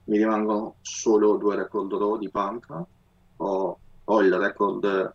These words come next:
raw più vecchio della P P L attualmente, che risale al duemilaquattordici, mm, che è centosettantacinque meno ottantatré junior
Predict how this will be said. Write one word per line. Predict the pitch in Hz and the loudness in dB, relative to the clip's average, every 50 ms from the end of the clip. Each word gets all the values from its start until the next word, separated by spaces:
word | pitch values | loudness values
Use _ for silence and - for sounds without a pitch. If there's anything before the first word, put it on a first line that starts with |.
| _ | _
raw | - 95 95 98 113 127 127 - | -6 -4 -2 -2 -2 -2 -4 -4
più | - 95 90 | -2 -2 -2
vecchio | 87 90 90 - - - 87 | -2 -2 -6 -4 -4 -4 -2
della | 87 87 90 | -2 -2 -2
P | - - - | -4 -8 -4
P | - - | -2 -2
L | - - 85 87 85 - - - - | -2 0 0 -2 -2 -2 -4 -8 -12
attualmente, | - - - - 87 85 85 - 160 170 - - - - _ _ _ _ _ - - _ _ _ _ _ _ _ _ _ _ _ | -18 -16 -12 -10 -8 -6 -6 -8 -10 -8 -8 -8 -8 -8 _ _ _ _ _ -20 -20 _ _ _ _ _ _ _ _ _ _ _
che | - 87 | 0 0
risale | 92 90 - 90 90 90 | 0 0 0 0 -2 0
al | 87 87 | 0 0
duemilaquattordici, | 90 87 87 85 - - - - - _ - 92 87 85 85 85 82 - - - - - _ _ _ _ _ _ _ _ - | -2 -2 -2 -4 -6 -8 -12 -14 -14 _ -12 -12 -12 -8 -8 -10 -10 -10 -14 -14 -16 -18 _ _ _ _ _ _ _ _ -14
mm, | 87 82 - - - - - - _ _ _ _ _ _ | -14 -12 -12 -16 -18 -18 -18 -20 _ _ _ _ _ _
che | - 90 | -4 -4
è | 87 | -4
centosettantacinque | - - - 95 95 92 - 95 92 - 98 - - - 95 95 - - - - - - 95 92 95 95 - - 104 101 101 - _ _ _ | -4 -4 -8 -8 -8 -6 -6 -6 -6 -6 -6 -8 -8 -8 -10 -8 -8 -8 -8 -8 -6 -6 -6 -4 -4 -8 -6 -6 -8 -8 -8 -10 _ _ _
meno | _ - 185 95 95 - | _ -6 -4 -2 -2 -4
ottantatré | - - - - - - 87 - - 92 95 92 90 87 | -6 -8 -12 -14 -8 -8 -8 -4 -4 -4 -2 -2 -4 -4
junior | 92 - 92 95 98 107 117 - | -6 -6 -6 -6 -6 -8 -8 -10